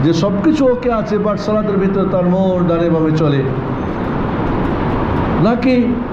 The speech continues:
যুদ্ধ করে সর্বক্ষণ সালাতের ভিতরে ডানে বামে যাওয়ার যুদ্ধ করে, এগুলো ক্ষমাযোগ্য? নাকি মুসাব, সব যোগ্য মুসাল্লি, মানে তার সব কিছু ঠিক আছে, সালাতের সব কিছু ঠিক মতো সে আদা করে, হ্যাঁ, আল্লাহ সব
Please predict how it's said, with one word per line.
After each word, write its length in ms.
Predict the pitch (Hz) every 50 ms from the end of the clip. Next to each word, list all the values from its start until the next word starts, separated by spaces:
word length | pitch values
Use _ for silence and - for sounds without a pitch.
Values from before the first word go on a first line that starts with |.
| - 165
যুদ্ধ 380 | 160 233 208 185 175 - 240 233 233
করে 240 | 226 208 202 190 -
সর্বক্ষণ 640 | 175 196 196 190 170 180 190 - - - 254 254
সালাতের 400 | 214 - 214 208 208 185 202 196
ভিতরে 460 | 175 175 175 175 190 175 165 151 156 - - - - - -
ডানে 180 | 214 220 240 240
বামে 260 | 240 240 240 240 233
যাওয়ার 240 | 240 226 226 220 185
যুদ্ধ 280 | 226 214 170 180 202 202 196
করে, 120 | 196 185
এগুলো 200 | 185 160 180 185
ক্ষমাযোগ্য? 640 | - - 190 190 202 190 175 175 160 151 156 143 - - - - - - - - 123 131
নাকি 220 | 147 147 151 160
মুসাব, 680 | 151 147 143 147 147 147 151 151 147 147 131 143 147 -
সব 540 | - 151 156 185 185 - - 165 151 139 143
যোগ্য 240 | 143 127 127 131 131
মুসাল্লি, 600 | 123 123 123 123 135 139 139 135 135 139 170 - - - - - - 151
মানে 200 | 170 185 196 190 190
তার 100 | 202 170
সব 180 | - - 220 226 226 233
কিছু 180 | 294 220 240 240 -
ঠিক 220 | 214 208 202 196
আছে, 340 | 185 170 - 190 180 160 151 156 156 - - - - - -
সালাতের 460 | - 147 151 170 180 175 175 185 165
সব 180 | 151 151 - 190 - -
কিছু 180 | 285 247 - 208 -
ঠিক 100 | 190 180 185 190
মতো 120 | 180 160
সে 140 | - - 170
আদা 260 | 147 147 147 160 156 156 156
করে, 280 | 160 151 151 147 135 117 113 - - - - - - - - - - -
হ্যাঁ, 320 | 139 156 180 196 226 240 226 - - - - - - -
আল্লাহ 220 | 147 170 170 160
সব 300 | 165 156 175 240 262 262